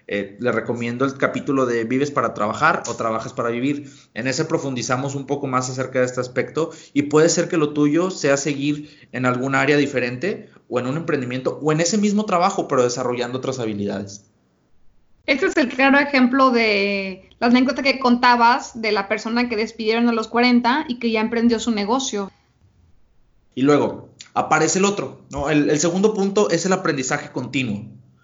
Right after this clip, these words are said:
Speaker 1: Si sientes que debes de fortalecer algunas habilidades, aprovecha el espacio para tomar cursos en línea, lectura de libros y contenidos que sean relevantes de tu carrera profesional.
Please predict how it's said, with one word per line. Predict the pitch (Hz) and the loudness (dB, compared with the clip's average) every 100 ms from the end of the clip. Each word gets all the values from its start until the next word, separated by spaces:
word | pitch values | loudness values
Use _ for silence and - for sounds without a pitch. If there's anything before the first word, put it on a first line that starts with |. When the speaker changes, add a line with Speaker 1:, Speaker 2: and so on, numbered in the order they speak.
| _ _ _ | _ _ _
Speaker 1:
Si | - 160 | -6 -4
sientes | - 190 196 202 240 | -2 2 2 2 -2
que | - 180 | -2 2
debes | 170 185 | 2 0
de | 196 | -4
fortalecer | 156 - 123 123 151 160 | -6 -4 -4 -2 0 2
algunas | 151 156 165 160 | 0 -2 -2 0
habilidades, | 131 117 123 135 117 110 - - - - _ 143 | 0 0 2 4 2 -2 -10 -20 -20 -20 _ -6
aprovecha | 143 156 151 151 202 | 0 2 2 2 0
el | |
espacio | 180 - 175 170 151 156 151 - _ | -2 0 0 2 -2 -4 -8 -20 _
para | 123 107 | 0 0
tomar | 110 120 127 127 - - | -2 -2 -2 -4 -10 -16
cursos | 113 127 135 | -16 -12 -8
en | 156 | -6
línea, | 180 175 156 143 147 _ _ - | -4 -2 -4 -4 -8 _ _ -6
lectura | 113 - 123 127 | -6 -4 0 2
de | 135 | 2
libros | 156 175 160 147 147 | 2 4 4 4 0
y | 131 | -6
contenidos | 127 139 135 147 143 151 175 | -2 -2 2 0 2 -2 -2
que | 160 | -2
sean | - 139 151 | -2 -2 0
relevantes | 156 135 135 139 156 | 0 0 -2 -4 -8
de | 143 | -8
tu | 120 | -6
carrera | 117 120 135 | -2 0 0
profesional. | 143 127 104 107 113 110 107 | -2 -6 -6 -4 -2 -4 -6